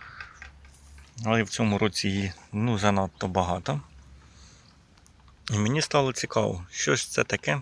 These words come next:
за портулак, з чим його їдять, чи є в нього якісь корисні властивості, і що він хар-, гарного приносить, а що поганого.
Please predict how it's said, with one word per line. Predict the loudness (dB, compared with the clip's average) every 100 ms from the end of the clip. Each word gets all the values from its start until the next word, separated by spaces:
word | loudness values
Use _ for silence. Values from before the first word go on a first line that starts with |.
| -4
за | 0 0
портулак, | 0 -4 0 4 4 4 -6 _ _
з | -6
чим | 0 2 2
його | 0 0
їдять, | 0 4 6 4 0 -18 -20 -20 -18 -18 -18 -20 _ _ _ _
чи | -4 2
є | 2
в |
нього | 4 2
якісь | 0 -2 -6
корисні | 0 2 2 0 -2
властивості, | -2 -2 0 0 0 -4 -6 -8 -10 _ _ _ _ -20 _ _ _
і | -6 -2
що | 2
він | 2 2
хар-, | 2 2 2
гарного | 2 2 2 -4
приносить, | -4 -4 -2 -4 -8 -16 -16
а | -8
що | -2 -2
поганого. | -2 -4 -2 -2 -6